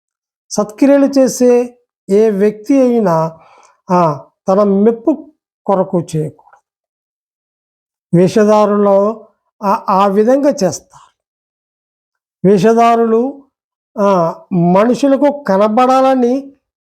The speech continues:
నీతి కార్యములు జరిగిస్తారు కదా. ఆరవ అధ్యాయములో, ఆ, ఇక్కడ గమనించినట్లయితే ఆరవ అధ్యాయము,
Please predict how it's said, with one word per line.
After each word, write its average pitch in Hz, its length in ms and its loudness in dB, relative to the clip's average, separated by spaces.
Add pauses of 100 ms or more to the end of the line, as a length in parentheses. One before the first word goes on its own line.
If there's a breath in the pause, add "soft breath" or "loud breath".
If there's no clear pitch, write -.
(100)
నీతి 226 440 0
కార్యములు 277 560 0
జరిగిస్తారు 165 920 -8
కదా. 175 200 -2 (440)
ఆరవ 185 260 2
అధ్యాయములో, 190 920 0 (500 soft breath)
ఆ, 190 60 2
ఇక్కడ 196 180 0
గమనించినట్లయితే 214 720 0
ఆరవ 196 300 2
అధ్యాయము, 185 600 0